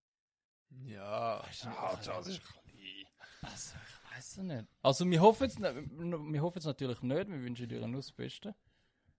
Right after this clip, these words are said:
Speaker 2: Aber was sie
Speaker 1: Ich hab gar nicht gewusst, dass sie einen Auftritt hat, Bruder.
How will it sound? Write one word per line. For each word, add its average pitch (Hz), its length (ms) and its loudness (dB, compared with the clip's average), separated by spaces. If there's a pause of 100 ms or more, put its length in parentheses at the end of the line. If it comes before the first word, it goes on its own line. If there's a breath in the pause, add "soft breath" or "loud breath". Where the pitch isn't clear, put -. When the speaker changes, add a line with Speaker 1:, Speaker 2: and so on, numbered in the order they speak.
(200)
Speaker 2:
Aber 101 340 -10
was 123 520 -16
sie 113 160 -14
Speaker 1:
Ich 127 120 -2
hab 143 100 4
gar 117 140 4
nicht 110 140 0
gewusst, 143 200 0
dass 135 140 2
sie 120 100 0
einen 110 140 0
Auftritt - 340 -6
hat, - 180 -6
Bruder. 165 260 -8